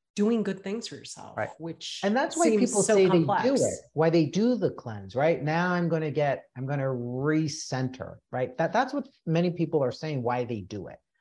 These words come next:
Speaker 2: Well, maybe there can be another way to do that. Fast for a day. That's a much better and safer option.
Speaker 1: Interesting. Um, before I let you go, what would you say then, um, would be something that we could all do, maybe, maybe two things we could all do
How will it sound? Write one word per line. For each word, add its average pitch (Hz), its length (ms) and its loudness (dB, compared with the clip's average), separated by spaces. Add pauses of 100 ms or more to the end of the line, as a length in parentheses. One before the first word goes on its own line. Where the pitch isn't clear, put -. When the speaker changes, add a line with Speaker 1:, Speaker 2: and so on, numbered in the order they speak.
(200)
Speaker 2:
Well, 185 100 -4
maybe 247 220 0
there 214 140 2
can 196 100 -4
be 165 140 0
another 143 260 -2
way 110 160 -2
to 98 80 -8
do 98 160 -10
that. 95 140 -8 (160)
Fast 175 460 -6
for 101 160 -6
a 92 40 -12
day. 101 260 -12 (380)
That's 220 240 0
a 127 60 -4
much 110 360 -6
better 107 380 -6
and - 100 -14
safer 113 460 -8
option. - 420 -14 (480)
Speaker 1:
Interesting. 185 500 -8 (380)
Um, 202 280 4
before 240 240 2
I - 20 6
let 240 240 0
you 233 80 -4
go, 233 200 4
what 214 340 0
would 339 160 -10
you 311 80 -6
say 254 260 -4
then, 175 640 -4
um, 175 340 -4
would 185 200 -4
be 208 560 -2 (100)
something 262 640 -4
that 202 160 -2
we 202 140 0
could 208 260 -4
all 185 220 0
do, 180 180 -6
maybe, 196 500 -2
maybe 208 280 0
two 220 260 -4
things 180 300 -6
we 170 80 -8
could 165 140 -10
all 165 260 -4
do 156 580 -6